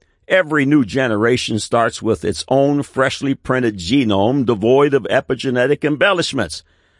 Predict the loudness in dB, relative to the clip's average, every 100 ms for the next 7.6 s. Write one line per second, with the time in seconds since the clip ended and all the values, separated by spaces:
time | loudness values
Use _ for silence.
0 | _ -6 -6 -4 -6 -2 0 0 -2 -2
1 | 0 0 0 0 -2 -8 -2 -2 0 -4
2 | 0 0 0 0 -4 0 0 -2 -6 -4
3 | -2 -2 -2 0 0 -2 -4 -2 0 0
4 | -2 -2 0 2 0 -2 -2 -2 -2 -2
5 | -2 -2 0 2 2 2 2 2 2 2
6 | 0 -4 -4 -4 -2 0 2 0 0 -2
7 | -2 -2 2 2 2